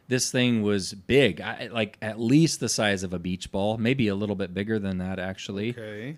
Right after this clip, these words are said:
Speaker 1: Glowing red. And I look up at it, and I, I just, I was driving, and it's dark, and,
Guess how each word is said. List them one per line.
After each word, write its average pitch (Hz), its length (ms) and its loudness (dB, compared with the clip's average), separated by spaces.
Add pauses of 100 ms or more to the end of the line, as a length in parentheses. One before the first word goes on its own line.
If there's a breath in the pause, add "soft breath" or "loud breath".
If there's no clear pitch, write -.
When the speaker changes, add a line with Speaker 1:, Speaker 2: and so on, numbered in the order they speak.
Speaker 1:
Glowing 139 440 8
red. 107 440 2 (320 soft breath)
And 135 120 2
I 151 80 8
look 202 260 4
up 220 200 0
at 117 180 4
it, 139 340 2
and 139 260 0
I, - 540 -8
I 143 140 2
just, 139 300 -2
I 131 120 4
was 135 140 6
driving, 120 500 8
and 120 140 2
it's - 160 -2
dark, 104 380 4
and, 95 260 -2